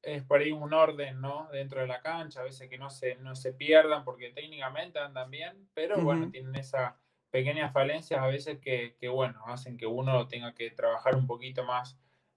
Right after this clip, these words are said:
Speaker 1: eh, en lo orga-, en lo organizativo dentro del equipo. Eh, y después sí, son jugadores que, que son fuertes, son,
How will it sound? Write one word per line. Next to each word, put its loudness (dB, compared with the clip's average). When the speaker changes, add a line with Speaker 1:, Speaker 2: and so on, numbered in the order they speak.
Speaker 1:
eh, 0
en -6
lo 4
orga-, 0
en -6
lo 0
organizativo 4
dentro 0
del -2
equipo. -6
Eh, 2
y 0
después 8
sí, 2
son 2
jugadores 8
que, -14
que -14
son -6
fuertes, 4
son, -4